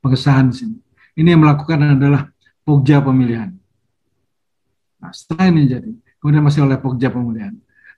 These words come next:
melakukan pengumuman tender atau seleksi. Kemudian lakukan proses pengadaannya di sini. Di sini dilakukan oleh Pokja pemilihan.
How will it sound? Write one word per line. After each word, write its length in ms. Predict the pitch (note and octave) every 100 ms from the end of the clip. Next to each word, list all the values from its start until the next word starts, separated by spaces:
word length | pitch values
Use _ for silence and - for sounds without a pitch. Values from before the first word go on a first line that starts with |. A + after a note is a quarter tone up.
| -
melakukan 480 | C#3+ C#3+ D#3+ C#3+ D#3
pengumuman 480 | D#3 D#3 C3+ A2+ - _ _ _ _ _ _ _ _ _ C3
tender 400 | C#3 C3 F#2+ F2+ - _ _ _ _ _ _ G3
atau 120 | A3
seleksi. 400 | - G3+ - _ _ _ _ _ _ _ _ _ _ _ _ _ _
Kemudian 240 | C#3+ D#3 D#3
lakukan 400 | D3 D#3 C#3+ -
proses 400 | D#3 D3+ D3+ -
pengadaannya 640 | D3 C#3 C#3+ C#3 C#3+ C3
di 40 |
sini. 200 | B2 G#2 - _ _ _ _ _ _ _ _ _ _ _ _ _ _
Di 80 | D3
sini 240 | E3 E3+
dilakukan 400 | D3 C#3 C#3+ D3
oleh 160 | C3+ -
Pokja 320 | C3 B2+ B2+
pemilihan. 480 | B2+ B2 A2+ G2